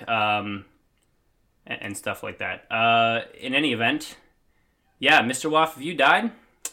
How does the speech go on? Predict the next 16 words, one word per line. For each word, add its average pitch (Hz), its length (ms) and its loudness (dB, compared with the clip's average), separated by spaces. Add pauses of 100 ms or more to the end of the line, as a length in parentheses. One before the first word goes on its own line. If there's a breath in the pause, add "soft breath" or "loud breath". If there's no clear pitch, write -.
(480 soft breath)
I 127 160 0
would, 170 180 -4
I 151 100 2
would 190 140 0
feel 196 200 -4
bad. 156 320 2 (320)
I 117 100 -2
would. 139 300 0 (360)
And, 113 420 -2
uh, 110 480 -2 (1700)
to - 120 -16
add 123 280 4
anything 139 420 0
to 139 60 -8
that 131 180 0
answer, 170 520 -4